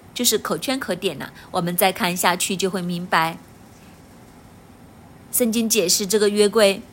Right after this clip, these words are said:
就是坐在二基罗伯上万军之耶和华留名的约柜，所以约柜所代表的就是神的名，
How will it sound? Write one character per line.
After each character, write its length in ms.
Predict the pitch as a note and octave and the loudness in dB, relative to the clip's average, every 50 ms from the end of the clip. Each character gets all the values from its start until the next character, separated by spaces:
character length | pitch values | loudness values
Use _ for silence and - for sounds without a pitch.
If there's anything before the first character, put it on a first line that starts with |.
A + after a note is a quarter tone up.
| - - - - | -20 -20 -12 -4
就 140 | - B3+ | -2 0
是 120 | B3+ - B3 | 0 0 0
坐 160 | G#3 C4+ B3+ | 2 2 2
在 140 | B3 B3+ A3 | 4 4 4
二 180 | C#3 - A#3 | 4 4 2
基 140 | A3 A3 A3+ | 2 0 0
罗 100 | G#3+ G3+ | 0 0
伯 140 | F#3 F3 F#3 | 0 0 0
上 240 | G3+ - A3+ G#3+ G#3+ | 0 0 -2 -2 0
万 240 | B3 C4 B3 A3 A3 | -2 -2 -2 -4 -4
军 220 | - A#3 A3+ A#3 | -6 -6 -4 -4
之 160 | A#3 - A#3+ | -4 -4 -4
耶 120 | A3 A#3+ B3 | -6 -6 -6
和 80 | A3 | -6
华 280 | G3+ G3+ - F3 E3+ F3 | -6 0 2 2 2 4
留 180 | F3+ E3+ E3 | 2 0 -2
名 180 | E3+ F3 F3 E3+ | -2 -2 -4 -4
的 140 | E3 E3+ E3+ | -2 -2 -2
约 160 | F3 F3+ F3 | -2 -2 -4
柜， 280 | E3 - G3 F#3+ E3 - - - - - - - - - - - | -2 -2 -2 -2 -2 -4 -12 -20 -20 -20 -20 -20 -20 -20 -20 -12
所 140 | - - D#4+ | -2 2 4
以 100 | D4+ C4+ | 4 4
约 160 | B3 C4 C#4 | 6 6 4
柜 200 | C#4+ C#4+ D4 B3+ | 6 8 6 6
所 160 | B3+ B3 G3+ F3+ | 6 6 4 4
代 160 | A3 G#3+ G#3+ | 6 4 6
表 180 | G3 F#3+ F3+ | 6 4 2
的 100 | F3 F3+ | 2 2
就 140 | F3 F3 G#3 | 0 0 -2
是 140 | G3+ - G#3 | -2 -2 0
神 280 | G3+ - - F3 F3+ G3+ | 0 0 2 0 0 -2
的 80 | G#3+ | -2
名， 400 | G3 F#3+ F3+ E3 D#3+ E3 E3+ F3 | -4 -2 -4 -4 -6 -8 -10 -12